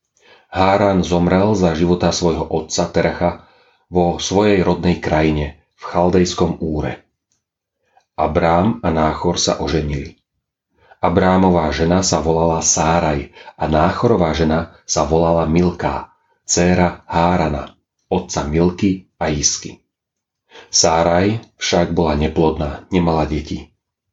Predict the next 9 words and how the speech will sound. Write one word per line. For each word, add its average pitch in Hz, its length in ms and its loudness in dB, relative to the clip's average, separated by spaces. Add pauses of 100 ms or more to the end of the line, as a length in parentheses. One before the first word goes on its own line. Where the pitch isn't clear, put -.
(760)
Vtedy 120 400 0
vzal 87 480 0
Terach 92 240 0
svojho 78 400 -2
syna 92 400 0
Abráma 87 800 0 (480)
a 80 240 0
vnuka 76 400 0
Lóta, 92 640 -2